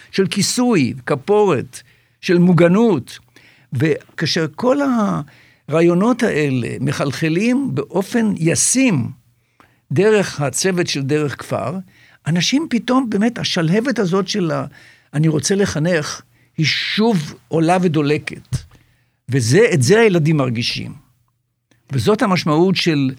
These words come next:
הכנסת אורחים, כן? יש, יש הכנסת אורחים של אברהם אבינו, אל הבקר רץ אברהם, הוא עושה הכל ו-, וכן הלאה, ויש הכנסת אורחים של, "בסדר, קחו קצת כוס קפה ותה ולכו מפה."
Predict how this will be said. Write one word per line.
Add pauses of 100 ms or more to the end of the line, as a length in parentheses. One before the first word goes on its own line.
(240)
הכנסת
אורחים, (280)
כן?
יש,
יש
הכנסת
אורחים
של
אברהם
אבינו,
אל
הבקר
רץ
אברהם, (100)
הוא
עושה
הכל
ו-, (320)
וכן
הלאה,
ויש
הכנסת
אורחים
של, (1300)
"בסדר,
קחו
קצת
כוס
קפה
ותה
ולכו
מפה."